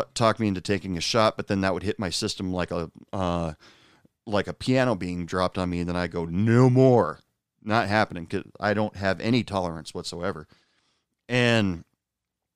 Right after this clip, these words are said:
uh, so they, they would automatically think of me, "Hey, can you drive us here? Can you drive us there?"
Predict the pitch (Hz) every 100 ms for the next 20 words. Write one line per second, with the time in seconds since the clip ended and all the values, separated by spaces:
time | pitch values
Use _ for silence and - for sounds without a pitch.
0 | _ _ - 127 - 156 127 131 127 _
1 | 110 110 120 127 120 113 101 98 101 90
2 | 101 90 90 131 104 160 123 135 143 139
3 | 139 113 - 135 131 117 107 110 107 -
4 | 107 123